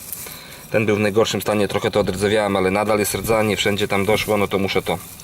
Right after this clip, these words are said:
wiertarą z-, i szczotą zrobić. Ten jest w ładnym stanie, tylko jest krzywy, ale już nie będę tego odginał, bo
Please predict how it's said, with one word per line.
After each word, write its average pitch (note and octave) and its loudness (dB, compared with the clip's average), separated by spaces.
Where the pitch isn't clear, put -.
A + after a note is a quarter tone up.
wiertarą A#2 2
z-, G#2 -2
i - -6
szczotą A2+ 0
zrobić. A#2 0
Ten G3+ 4
jest C3+ 2
w A#2 0
ładnym A2+ 2
stanie, A#2 0
tylko B2 2
jest B2 2
krzywy, G2 2
ale A2 2
już A2 0
nie B2 2
będę G#2+ 2
tego G2 0
odginał, F#2+ 2
bo E2+ 2